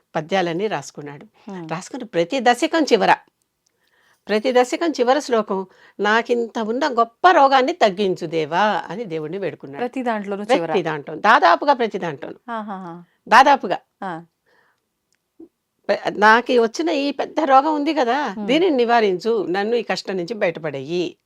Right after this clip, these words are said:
Speaker 1: అని
Speaker 2: మ్మ్.
Speaker 1: దండం పెట్టుకున్నాడు.
Speaker 2: ఓకే.
Speaker 1: చాలా బాగుంది కదా.
Speaker 2: మ్మ్.
Speaker 1: ఇలాంటప్పుడు ఆ, ఈ కంచి పరమాచారి అని చంద్రశేఖరేంద్ర సరస్వతి, ఆయనకి నడిచే దేవుడు అని పేరు.
Speaker 2: అవును.
Speaker 1: ఆయన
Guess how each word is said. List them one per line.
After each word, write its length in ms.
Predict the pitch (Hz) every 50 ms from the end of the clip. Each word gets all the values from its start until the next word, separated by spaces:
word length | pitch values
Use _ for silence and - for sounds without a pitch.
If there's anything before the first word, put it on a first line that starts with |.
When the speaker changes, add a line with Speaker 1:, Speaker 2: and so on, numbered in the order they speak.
| -
Speaker 1:
అని 160 | - 151 - 277
Speaker 2:
మ్మ్. 100 | 233 208
Speaker 1:
దండం 200 | 151 143 143 139
పెట్టుకున్నాడు. 680 | - - - - 139 135 165 175 - _ _ _ 220
Speaker 2:
ఓకే. 300 | 220 214 - - 196 175
Speaker 1:
చాలా 420 | 165 165 _ - - 240 262 277 262
బాగుంది 400 | 214 226 240 262 285 269 262 226
కదా. 260 | 226 196 208 269 285 _ _ -
Speaker 2:
మ్మ్. 140 | 208 190 202
Speaker 1:
ఇలాంటప్పుడు 880 | 262 294 320 330 330 294 - 254 220 - 349 330 349 254 233 311 427 392 - _ _ _ _ _ -
ఆ, 640 | 226 220 214 214 214 202 202 202 196 196 196 196 196 -
ఈ 920 | - 208 196 202 202 202 202 202 196 190 190 185 185 180 180 175 170 170 170 - _ _ - -
కంచి 460 | - - 220 220 254 269 - 330 302
పరమాచారి 720 | 269 - 220 208 214 240 254 247 - 233 208 196 190 185 185
అని 220 | 180 185 214 262 - 220
చంద్రశేఖరేంద్ర 720 | 185 185 208 220 214 233 208 208 - 196 185 180 175 175 175
సరస్వతి, 580 | - 180 156 160 - - 175 160 - 185 185
ఆయనకి 300 | 170 160 156 156 - 214
నడిచే 340 | 190 170 151 156 175 254 226
దేవుడు 240 | 208 202 175 165 165
అని 100 | 165 180
పేరు. 280 | - 175 165 170 202 - _ _ _
Speaker 2:
అవును. 140 | 190 175 160 151 _ - - - - _ -
Speaker 1:
ఆయన 640 | 147 143 170 208 254 262 262 214 175 175 185 202